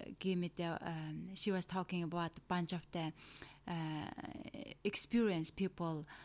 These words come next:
uh, go through these things, you know, that they just died, you know, when lived the small children. That's why I really grateful, like, that was, uh,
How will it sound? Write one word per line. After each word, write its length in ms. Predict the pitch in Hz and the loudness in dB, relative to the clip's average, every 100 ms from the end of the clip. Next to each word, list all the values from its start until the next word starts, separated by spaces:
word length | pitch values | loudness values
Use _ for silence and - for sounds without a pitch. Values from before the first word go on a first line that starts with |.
| - - - | -18 -16 -10
uh, 180 | - - | -8 -4
go 140 | 190 190 | 0 2
through 260 | - 170 | 2 -2
these 200 | 156 170 | -2 -2
things, 380 | - 170 151 - - | 0 0 0 -4 -6
you 140 | 170 | -2
know, 200 | 156 160 160 180 - | 0 0 -4 -8 -6
that 320 | 160 156 160 - | -4 -4 -6 -2
they 300 | 165 156 147 | -2 -2 -4
just 280 | - 165 - - - - - - - - - | -4 -6 -6 -12 -20 -20 -20 -20 -18 -14 -4
died, 420 | 180 202 196 156 - | 0 2 2 0 -2
you 80 | |
know, 200 | 156 156 160 | -2 -2 -4
when 340 | - 165 151 - - - - | -2 0 0 -4 -10 -18 -4
lived 280 | 170 175 - | 0 0 0
the 100 | 160 | -4
small 320 | - 170 160 | -2 0 -2
children. 540 | - 185 175 160 151 151 - - - - - - | -2 -2 -2 -2 -4 -6 -16 -18 -18 -18 -20 -6
That's 160 | 175 - | -4 0
why 120 | 180 | 2
I 160 | 175 165 | 4 4
really 320 | 175 196 185 | 4 4 4
grateful, 540 | 175 170 175 170 - 165 | 2 0 0 -2 -6 -4
like, 320 | 160 156 - - - - - - | -2 -4 -8 -16 -20 -20 -8 0
that 160 | 190 | 2
was, 560 | 180 165 160 - - - - - - - - - | 4 2 0 -2 -4 -6 -14 -20 -20 -20 -18 -12
uh, 60 | - | -10